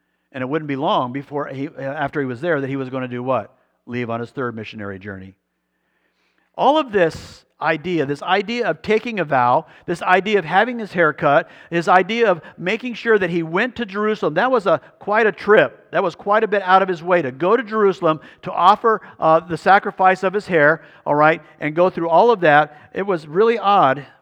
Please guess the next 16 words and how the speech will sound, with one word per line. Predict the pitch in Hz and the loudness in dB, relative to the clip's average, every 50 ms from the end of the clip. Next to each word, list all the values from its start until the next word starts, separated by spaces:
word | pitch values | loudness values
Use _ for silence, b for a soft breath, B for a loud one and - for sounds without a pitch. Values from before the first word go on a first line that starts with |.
| _ _ _ _ _ _ _ _ _ - | _ _ _ _ _ _ _ _ _ -10
all | - 135 | -6 -4
right, | 139 139 143 151 156 | -2 -2 -2 -4 -4
for | - 147 | -8 -14
Paul | 139 - 165 160 160 160 | -12 -4 -2 0 0 0
to | 135 | -2
do | 131 139 165 170 165 | -4 -4 -2 -2 -2
this | 143 123 120 117 - - - _ _ _ _ _ _ _ _ _ _ _ _ _ _ | 0 -2 -2 -2 -4 -12 -20 _ _ _ _ _ _ _ _ _ _ _ _ _ _
because | - 143 - 175 160 156 | -14 -8 -4 -4 -4 -4
all | - 160 175 185 | -4 -4 -2 -2
of | 180 160 | -2 -2
that | 160 151 151 151 | 0 0 0 -2
is | 143 131 123 - | -4 -10 -12 -10
under | - 151 147 143 143 131 | -10 -10 -8 -8 -8 -8
what? | 127 127 127 113 98 - _ - _ _ _ _ _ _ _ _ _ _ | -6 -4 -4 -4 -4 -8 _ -20 _ _ _ _ _ _ _ _ _ _
The | 131 117 127 | -10 -8 -8
law. | 123 135 131 131 131 117 101 98 78 - | -6 -4 -4 -4 -2 -4 -4 -6 -8 -14